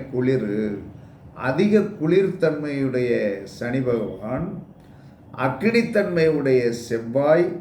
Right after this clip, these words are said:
மற்றும் சூரிய பகவானின் வீடுகளை பார்க்கிறார்.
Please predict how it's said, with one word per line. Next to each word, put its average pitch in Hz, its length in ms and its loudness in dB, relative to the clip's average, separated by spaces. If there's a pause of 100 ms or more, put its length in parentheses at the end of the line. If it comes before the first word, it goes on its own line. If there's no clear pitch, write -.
(100)
மற்றும் 117 320 -6 (100)
சூரிய 160 320 2 (100)
பகவானின் 123 580 -2 (160)
வீடுகளை 131 500 0 (1400)
பார்க்கிறார். - 440 -4